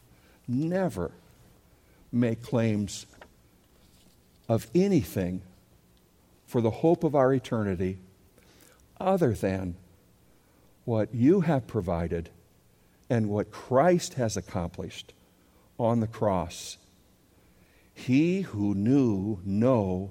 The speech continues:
sin became sin, that we might become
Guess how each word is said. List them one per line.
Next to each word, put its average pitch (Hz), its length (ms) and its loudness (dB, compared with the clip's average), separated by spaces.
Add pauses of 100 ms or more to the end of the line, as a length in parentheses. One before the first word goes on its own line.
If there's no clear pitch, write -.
(140)
sin 85 640 -8 (1700)
became 98 640 -2
sin, - 380 -10 (1300)
that 104 220 -2
we 185 420 4
might 98 320 2
become 82 520 -8